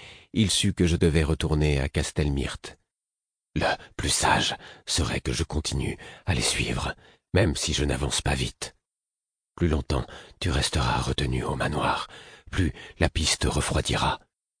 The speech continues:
Mieux vaut que tu me rejoignes là où je serai parvenu, plutôt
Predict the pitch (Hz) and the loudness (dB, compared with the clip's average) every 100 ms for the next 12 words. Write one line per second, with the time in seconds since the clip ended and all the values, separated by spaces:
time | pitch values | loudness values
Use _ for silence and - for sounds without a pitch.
0 | _ - 80 73 69 - - - - - | _ -2 0 0 -2 -6 -10 -8 -4 -2
1 | 73 78 - 73 73 67 69 65 - - | 0 2 2 0 -2 -2 0 0 -2 -14
2 | - - 85 82 85 76 71 - 71 65 | -10 -2 0 2 0 0 0 0 -2 -2
3 | - - _ - - - 76 | -4 -8 _ -4 -4 0 -2